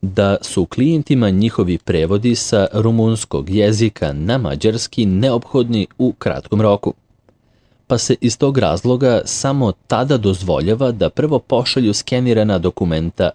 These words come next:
preko maila, a da posle toga izvrše dostavu originala na uvid, ali uz poštovanje roka koji su zadali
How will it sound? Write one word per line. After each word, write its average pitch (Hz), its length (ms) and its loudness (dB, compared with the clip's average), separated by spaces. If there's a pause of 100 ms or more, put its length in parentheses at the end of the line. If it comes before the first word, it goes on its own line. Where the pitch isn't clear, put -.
preko 90 300 -4
maila, 95 380 0 (880)
a 117 80 0
da 117 120 2
posle 147 360 -2
toga 85 460 0
izvrše 123 440 0
dostavu 113 560 0
originala 92 600 0
na 85 140 0
uvid, 92 280 2 (800)
ali 131 220 2
uz 127 180 2
poštovanje 101 680 0
roka 80 320 -2
koji 127 240 2
su 123 200 0
zadali 107 400 0